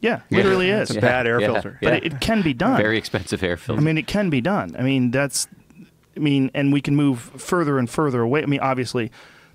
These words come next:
Speaker 1: the problem with that is it's taking in polluted air. You know, that's the,
Speaker 3: Right.
Speaker 1: the issue in the first place. I mean, it's not clean. You don't wanna breathe the exhaust of a Porsche.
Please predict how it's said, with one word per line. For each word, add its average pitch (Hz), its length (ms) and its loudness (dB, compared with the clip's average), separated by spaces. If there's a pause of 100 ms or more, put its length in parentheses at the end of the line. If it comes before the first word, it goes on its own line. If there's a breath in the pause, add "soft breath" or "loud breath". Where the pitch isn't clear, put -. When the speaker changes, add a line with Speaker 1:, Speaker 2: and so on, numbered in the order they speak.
Speaker 1:
the - 80 -6
problem 110 360 -2
with 104 100 -4
that 104 160 -4
is 104 100 -6
it's 104 180 -6
taking 123 360 -2
in 113 140 -4
polluted 123 440 -2
air. 135 440 -4 (280 soft breath)
You 131 80 -2
know, 113 100 0
that's 120 220 -2
the, 123 180 0
Speaker 3:
Right. 110 100 0
Speaker 1:
the 139 120 2
issue 135 160 0
in 123 60 0
the 113 60 -4
first 139 200 -4
place. 117 140 -6
I - 20 -6
mean, 127 60 -2
it's 123 140 -4
not 139 220 -4
clean. 131 320 -2
You 143 80 0
don't 151 120 0
wanna 123 120 0
breathe 120 460 -2
the 110 80 -6
exhaust 113 480 -2
of 113 100 -4
a 113 80 -4
Porsche. - 480 -4